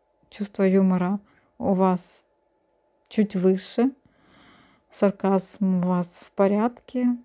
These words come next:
Я думаю, что эти вопросы вам подойдут. Если вы чувствуете, что эти вопросы задевают вас как-то как личность, а, вы считаете, что это абсурд, вы можете это, об этом написать в комментариях, но ни в коем случае не снимать видео тогда.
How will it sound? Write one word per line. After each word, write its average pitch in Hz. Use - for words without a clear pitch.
Я 214
думаю, 226
что -
эти 190
вопросы 196
вам 190
подойдут. 190
Если 240
вы 208
чувствуете, 208
что -
эти 202
вопросы 196
задевают 185
вас 185
как-то 185
как 190
личность, 202
а, 175
вы 190
считаете, 190
что -
это 190
абсурд, -
вы 196
можете 185
это, -
об 196
этом 185
написать 185
в -
комментариях, 226
но 196
ни 208
в 202
коем 185
случае 214
не 202
снимать 185
видео 190
тогда. 190